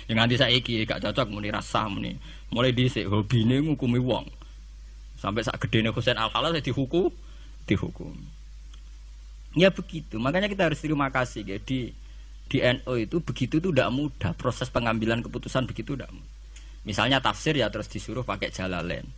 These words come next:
Kenapa tidak pakai tafsir yang lain? Misalnya pakai Fakhrul Razi. Ya ndak mungkin karena ya itu tadi.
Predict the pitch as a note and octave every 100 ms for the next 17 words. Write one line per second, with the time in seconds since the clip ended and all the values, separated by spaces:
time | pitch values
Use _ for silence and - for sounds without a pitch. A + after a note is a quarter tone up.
0 | - E3+ G#3 B3 G#3+ F3+ E3 D3+ D3+ C3+
1 | C#3+ C#3 C3 C3 B2 B2+ A2 G#2 A2 C3
2 | B2 A2+ - - G#2+ A#2 G#2 G#2 F#2+ A#2
3 | - - - - - - - - - G#3+
4 | A#3+ A#3 A#3+ B3 A#3+ A#3 G3 G3+ A3 D4+
5 | G#3 E3+ F#3 F3+ E3+ -